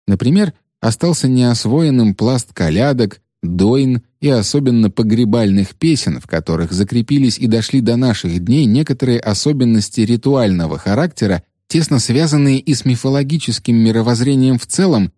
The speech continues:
и с отдельными преданиями, поверьями, легендами. Иногда в таких стихотворных памятниках народного творчества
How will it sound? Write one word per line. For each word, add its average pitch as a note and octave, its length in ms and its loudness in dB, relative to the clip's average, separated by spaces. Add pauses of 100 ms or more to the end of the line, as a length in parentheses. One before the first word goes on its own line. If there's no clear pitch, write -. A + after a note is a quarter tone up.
(120)
и F3 100 0
с - 120 -2
отдельными B2+ 600 2
преданиями, G#2 1000 0
поверьями, F2+ 840 -2
легендами. D#2 840 -4 (720)
Иногда A#2 540 2
в - 60 -14
таких F2 340 -4
стихотворных G#2 760 -2
памятниках A2 640 -2
народного F#2+ 440 0
творчества G2 680 -4